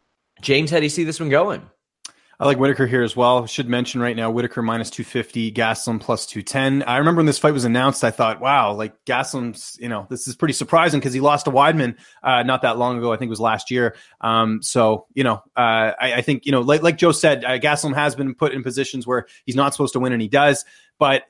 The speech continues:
Speaker 2: you know, this is a home, home, like, country fight for, for Whitaker. The traveling's not gonna be an issue for him. Gastelum has to travel. Um, you know, on, on top of that, I mean, you don't just beat Yoel Romero twice and, you know, li-, like it's nothing. Like, that, that, those are two great wins. I know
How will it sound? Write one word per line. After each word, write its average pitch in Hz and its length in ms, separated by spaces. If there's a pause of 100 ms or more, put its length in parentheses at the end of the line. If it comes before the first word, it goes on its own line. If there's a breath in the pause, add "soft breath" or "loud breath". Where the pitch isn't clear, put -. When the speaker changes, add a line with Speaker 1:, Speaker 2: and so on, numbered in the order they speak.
Speaker 2:
you 156 80
know, 131 100
this 165 120
is 147 60
a 131 60
home, 175 260 (180)
home, 185 280 (120)
like, 135 240
country 170 340
fight 160 300
for, 135 160
for 131 140
Whitaker. 147 500
The 123 120
traveling's 165 420
not 151 140
gonna 143 100
be 131 80
an 127 60
issue 127 240
for 131 220
him. 123 80 (220 soft breath)
Gastelum 160 340
has 156 120
to 131 60
travel. 131 520 (300 soft breath)
Um, 117 560
you 135 120
know, 113 300
on, 131 140
on 139 100
top 175 240
of 156 60
that, 127 260
I 131 40
mean, 147 140
you 156 80
don't 226 160
just 143 220
beat 156 240
Yoel 135 260
Romero 123 300
twice 113 560
and, 113 280
you 120 100
know, 104 160
li-, 120 160
like 120 180
it's - 100
nothing. 127 320
Like, 113 220
that, 156 180
that, 147 240
those 180 180
are 147 60
two - 160
great 135 320
wins. 127 240
I 135 60
know 147 200